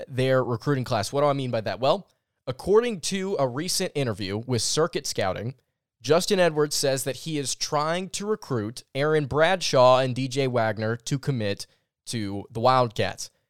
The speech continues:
For those of you that do not know who Aaron Bradshaw and D J Wagner are, you can only assume,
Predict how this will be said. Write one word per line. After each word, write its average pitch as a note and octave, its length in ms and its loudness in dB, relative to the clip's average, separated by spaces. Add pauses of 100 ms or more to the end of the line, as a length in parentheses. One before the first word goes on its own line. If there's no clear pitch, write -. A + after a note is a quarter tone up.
(340)
For C#3+ 120 0
those F3+ 240 6
of E3 80 -4
you E3+ 100 -2
that C#3+ 220 6
do E3+ 160 -4
not G3 220 4
know E3+ 200 4
who D#3 160 0
Aaron D3 240 0
Bradshaw C#3+ 600 4
and B2+ 180 0
D C3+ 100 -2
J C3+ 140 0
Wagner A#2+ 360 2
are, D#3 360 6 (760)
you B2+ 100 -8
can D#3+ 140 0
only D#3+ 220 2
assume, C3+ 580 0